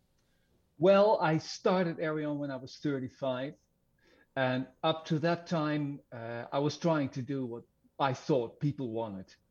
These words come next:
you know, and I was trying to do what I thought my band members wanted,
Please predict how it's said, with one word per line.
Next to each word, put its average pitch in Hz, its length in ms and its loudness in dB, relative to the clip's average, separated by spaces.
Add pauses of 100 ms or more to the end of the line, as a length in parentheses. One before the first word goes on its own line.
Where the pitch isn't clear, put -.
(480)
you 123 80 0
know, 131 160 4
and 131 220 0
I 123 120 2
was 120 200 -8
trying 131 320 0
to 127 100 -4
do 131 140 -4
what 123 120 -4
I 120 120 -8
thought 120 320 -8
my 110 120 -6
band 139 440 2
members 139 380 -2
wanted, 131 420 -2